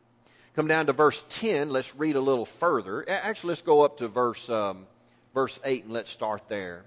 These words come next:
"But of the Son," he says, "your throne, O God," here plainly calls Jesus God, "is forever and ever,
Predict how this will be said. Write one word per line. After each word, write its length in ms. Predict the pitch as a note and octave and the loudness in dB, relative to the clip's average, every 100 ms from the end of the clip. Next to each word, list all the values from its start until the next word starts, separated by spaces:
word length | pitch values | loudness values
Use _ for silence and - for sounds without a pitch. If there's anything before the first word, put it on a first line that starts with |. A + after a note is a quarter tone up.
| _ _ _ _ - | _ _ _ _ 8
"But 120 | E3 | 10
of 100 | F#3 | 10
the 80 | D3 | 6
Son," 360 | - A3+ A#3 | 0 2 2
he 180 | C3 B2+ | 0 -6
says, 480 | - C3+ C#3+ D#3 A2+ | -4 0 2 2 0
"your 180 | D#3 C#3 | 0 0
throne, 600 | - D3+ G#3+ B3+ B3+ A#3 | 0 4 8 10 10 10
O 200 | A#3 A#3 | 10 8
God," 480 | E3 G3 G3 B2+ F2+ - _ _ _ _ _ _ _ _ | 6 6 6 2 -4 -16 _ _ _ _ _ _ _ _
here 160 | D3+ D3 | -4 -4
plainly 560 | - D#3+ G3+ A3 E3 | -4 -6 -2 0 0
calls 360 | C3 C#3+ A#2+ G2+ | -2 -2 -4 -4
Jesus 440 | F#2 A2+ G2+ F#2+ | -10 -12 -12 -14
God, 320 | - G#2 D#2 D2+ _ - - | -8 -8 -8 -16 _ -20 4
"is 200 | E3+ D3+ | 4 4
forever 720 | - C3+ B2 F3 G#3+ G#3 G#3 | 2 0 2 2 4 6 4
and 280 | D3+ D#3 C3+ - | 2 -8 -10 -12
ever, 540 | A#2+ D#3 D#3 G#2 F2+ | -4 2 2 0 -10